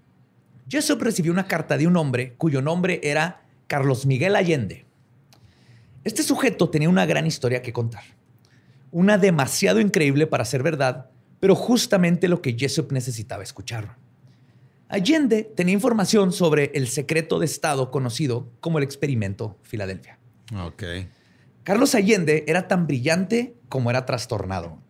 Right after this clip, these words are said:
Speaker 1: Nació el treinta y uno de mayo de mil novecientos veinticinco en el pequeño pueblo de Pensilvania, en Springdale. Fue el menor de cuatro hijos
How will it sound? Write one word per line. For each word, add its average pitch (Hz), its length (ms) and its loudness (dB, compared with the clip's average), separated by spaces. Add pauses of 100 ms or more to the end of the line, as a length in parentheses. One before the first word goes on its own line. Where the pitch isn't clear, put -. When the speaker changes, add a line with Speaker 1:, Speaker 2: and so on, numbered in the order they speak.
(760)
Speaker 1:
Nació 175 220 2
el 233 80 2
treinta 262 260 2
y 185 60 2
uno 208 100 4
de 202 60 4
mayo 170 320 2
de 160 80 2
mil 156 120 0
novecientos 135 460 -2
veinticinco 175 800 -2
en 160 180 -4
el 135 120 -2
pequeño 143 340 -4
pueblo 151 240 -2
de 143 80 0
Pensilvania, 135 760 -2
en 131 120 -2
Springdale. 120 460 -6 (1000)
Fue 202 320 4
el 202 100 6
menor 165 280 4
de 151 100 0
cuatro 180 320 0
hijos 226 560 -6